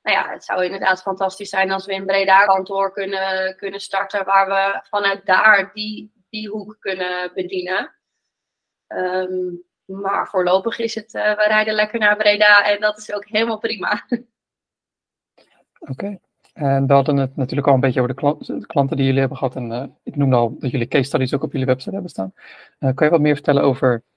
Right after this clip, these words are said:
Speaker 2: het soort mens, eh, wat, wat graag van jullie diensten gebruik wil maken?
Speaker 1: In principe is iedereen die een huis gaat verbouwen natuurlijk onze doelgroep.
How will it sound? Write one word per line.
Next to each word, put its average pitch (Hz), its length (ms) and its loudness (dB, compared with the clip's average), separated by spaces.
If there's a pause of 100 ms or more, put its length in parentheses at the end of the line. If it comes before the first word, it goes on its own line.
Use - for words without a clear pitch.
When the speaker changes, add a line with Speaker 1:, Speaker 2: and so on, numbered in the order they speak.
(380)
Speaker 2:
het - 200 -6
soort 143 280 0
mens, 143 560 -4
eh, 143 240 0
wat, 139 140 -2 (420)
wat 139 220 0
graag 135 300 2
van 151 100 0
jullie 131 180 2
diensten 135 280 -2
gebruik 196 200 -6
wil 180 120 -6
maken? - 320 -6 (1400)
Speaker 1:
In 294 140 -2
principe 370 460 2
is 294 160 -2
iedereen 320 440 4
die 269 120 -2
een 240 140 -4
huis 254 180 2
gaat 254 200 -2
verbouwen 220 460 2
natuurlijk 196 440 -12
onze 180 220 -14
doelgroep. 175 440 -14